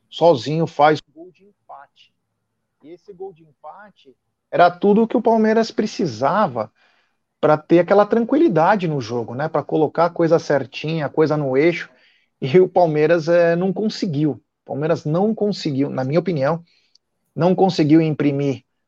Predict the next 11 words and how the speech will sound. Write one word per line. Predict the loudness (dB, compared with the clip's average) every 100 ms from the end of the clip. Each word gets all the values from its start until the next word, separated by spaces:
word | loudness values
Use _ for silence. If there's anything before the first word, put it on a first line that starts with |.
| _ -8
um, | -6 -6 -8 -6
um | -2
bom | 0 0
jogo, | 0 0
principalmente | 0 -2 0 0 2 2 -4 -6
porque | 0
as | 4 4 0
principais | -6 -6 -4 -2 -2 -2
peças | -4 -4 -2 -4
do | -4
Palmeiras | -2 -2 -2 -4 -6 -14